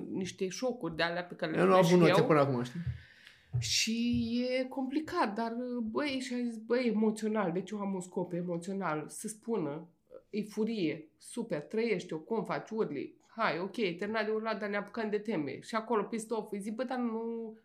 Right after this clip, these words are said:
Speaker 1: dar mă încuraja ea din ori să fiu furioasă, dar n-am terminat.” Adică, ok, ai fost furioasă, ai urlat, acum ne-am apucat de teme cu zen. Nu, dar tot îți furioasă. Ok, du-te atunci și mai trăiește-ți furia puțin.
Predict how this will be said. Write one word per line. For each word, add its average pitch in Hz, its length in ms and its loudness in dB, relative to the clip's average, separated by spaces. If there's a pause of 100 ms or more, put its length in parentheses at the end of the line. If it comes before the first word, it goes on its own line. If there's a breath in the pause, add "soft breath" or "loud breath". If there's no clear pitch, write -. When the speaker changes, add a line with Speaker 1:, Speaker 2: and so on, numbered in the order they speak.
Speaker 1:
dar 339 220 -2
mă 349 120 2
încuraja 277 440 0
ea 302 100 -2
din 262 180 0
ori 269 160 2
să 269 180 -6
fiu 285 140 -6
furioasă, 294 560 0 (200)
dar 196 160 0
n-am 202 160 2
terminat.” 208 600 2 (600 loud breath)
Adică, - 240 6
ok, 240 140 6 (240)
ai 220 160 8
fost 254 220 4
furioasă, 233 640 6
ai 180 180 8
urlat, 185 500 8
acum 208 220 2
ne-am 196 140 4
apucat 208 400 2
de 208 80 0
teme 208 140 -2
cu 214 160 -4
zen. 262 460 0 (440 soft breath)
Nu, 247 140 6
dar 330 120 6
tot 349 180 0
îți 370 140 4
furioasă. 175 360 -2
Ok, - 180 -10 (220)
du-te 147 200 -10
atunci 160 360 -6
și 196 120 -8
mai 170 120 -4
trăiește-ți - 420 -12
furia 453 380 2
puțin. 359 400 0